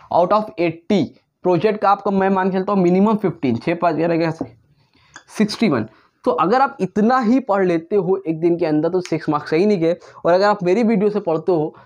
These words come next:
तो आपको ये पूरे चैप्टर पढ़ने में मैक्स उड़ के टू आवर्स लगेंगे, इससे ज़्यादा नहीं लगने वाले हैं, ठीक है। तो आप ईजीली पढ़ सकते हो, वीडियो नहीं मिलती है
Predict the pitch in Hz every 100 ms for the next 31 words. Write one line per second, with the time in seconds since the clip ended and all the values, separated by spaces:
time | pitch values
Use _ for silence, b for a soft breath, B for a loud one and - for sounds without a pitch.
0 | B 196 208 214 269 185 170 254 240 226
1 | 226 233 - 208 208 165 156 160 180 143
2 | 160 190 214 - - - _ _ _ 247
3 | 254 214 190 196 b b b b - 240
4 | 226 175 175 175 143 135 139 175 165 -
5 | 156 139 175 135 131 123 113 117 110 107
6 | 113 101 - _ _ 143 185 156 - _
7 | 147 156 - 160 202 202 180 165 208 170
8 | 147 156 147 226 226 196 196